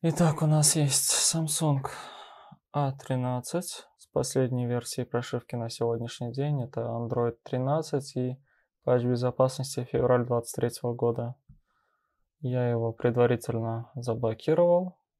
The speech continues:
обновил до последней версии и сбросил до заводских. Нам нужно ввести либо экранный пароль, либо Google аккаунт.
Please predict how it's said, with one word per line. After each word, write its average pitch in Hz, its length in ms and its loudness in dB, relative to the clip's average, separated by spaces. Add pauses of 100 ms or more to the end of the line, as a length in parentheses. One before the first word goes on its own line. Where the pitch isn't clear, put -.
(880)
обновил 117 400 0
до 117 160 -2
последней 113 540 0
версии 151 560 0
и - 20 2
сбросил 127 460 2
до 117 140 2
заводских. 117 580 -4
Нам 117 160 -2
нужно 117 260 -2
ввести 117 300 -6
либо 123 480 0 (580)
экранный 127 340 4
пароль, 165 320 6
либо 151 300 4
Google 120 340 2
аккаунт. 117 480 -2